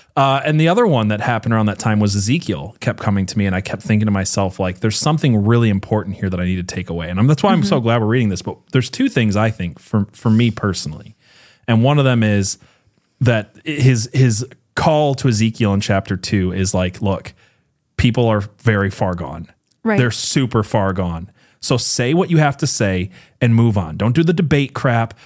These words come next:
Speaker 1: Don't try to, like, win them on the, the technicalities, uh,
Speaker 2: Yeah.
Speaker 1: 'cause we know it doesn't work, right? Like, we've seen it. It's stupid. You're, you're speaking to people who are so spiritually blind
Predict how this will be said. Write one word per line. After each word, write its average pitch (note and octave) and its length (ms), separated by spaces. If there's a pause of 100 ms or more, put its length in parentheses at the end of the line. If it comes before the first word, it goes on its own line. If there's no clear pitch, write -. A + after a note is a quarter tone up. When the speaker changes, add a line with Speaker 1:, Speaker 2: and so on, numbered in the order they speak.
(180)
Speaker 1:
Don't C#3 260
try D#3 240
to, E3 100
like, D3+ 200
win C#3 420
them D#3 220
on C#3+ 180
the, C#3+ 140
the C#3 120
technicalities, B2+ 1200 (340)
uh, A3+ 100
Speaker 2:
Yeah. G3 120
Speaker 1:
'cause B3 80
we D4 80
know D4+ 160
it D4 60
doesn't C#4 260
work, C4 400
right? D#3 240
Like, F3 160
we've G3 160
seen F#3 340
it. F2 120
It's G#2 140
stupid. A2+ 520
You're, B2 160
you're D3 160
speaking F#3 440
to C#3+ 60
people A#2 280
who G#2+ 80
are - 40
so - 380
spiritually B2+ 560
blind F#2 440